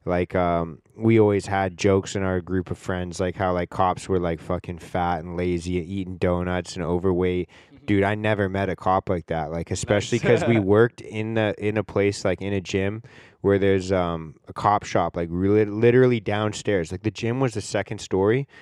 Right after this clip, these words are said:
Speaker 1: and the cop shop was downstairs.
Speaker 2: Damn.
Speaker 1: And so, like, they were all fucking jacked. Like, all of 'em fucking built dudes. Like, we never had those fucking, and there was even, like, C Os that would work around that area. And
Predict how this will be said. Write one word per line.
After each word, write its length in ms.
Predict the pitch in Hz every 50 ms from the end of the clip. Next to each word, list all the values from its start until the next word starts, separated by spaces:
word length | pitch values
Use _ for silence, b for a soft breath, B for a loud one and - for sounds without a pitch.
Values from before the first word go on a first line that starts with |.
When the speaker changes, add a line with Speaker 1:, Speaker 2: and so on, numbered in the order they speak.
| B B B B -
Speaker 1:
and 120 | 98 95
the 60 | 98
cop 300 | 92 - 110 104 101 -
shop 260 | - - 104 92 -
was 100 | 90 85
downstairs. 800 | - 92 90 90 85 - - - 85 82 76 - - - - - _ _ _ - _ -
Speaker 2:
Damn. 540 | 95 98 107 110 110 110 110 110 107 101 95 85
Speaker 1:
And 120 | 113 104
so, 200 | - - 113 104 104
like, 280 | 101 98 92 82 - b b b b b b b b
they 120 | - 110 113
were 220 | 113 117 110 95 -
all 280 | - - 107 107 107 95
fucking 360 | - - 98 98 - 95 85
jacked. 480 | - 92 82 80 73 - - - - - _ _ _ -
Like, 180 | - 80 73 - _ _ -
all 260 | 98 104 104 104 98
of 100 | 90 80
'em 160 | 80 71 73 76
fucking 500 | - - - 101 90 - - 82 78 78 _ _ -
built 360 | 104 101 95 87 82 73 -
dudes. 540 | - 87 85 80 73 69 - - - - - b b b b b b b -
Like, 100 | 87 87
we 160 | 92 104 107
never 300 | 107 104 104 101 98 85
had 320 | 82 92 92 95 92 87
those 240 | 85 90 87 85 90
fucking, 420 | - - 92 85 - - 90 80 - -
and 280 | 98 98 98 90 82 b b b b b b b
there 120 | - 117
was 180 | 139 151 147 131
even, 220 | 139 143 143 143
like, 160 | 135 110 101 98
C 300 | - - - 123 117 107
Os 200 | 107 117 120 110
that 140 | 120 104
would 160 | 107 113 110 110
work 260 | 113 117 113 - -
around 280 | 113 110 110 113 113
that 160 | 113 110 110 110
area. 360 | 110 110 110 113 117 117 113 107
And 180 | 104 104 101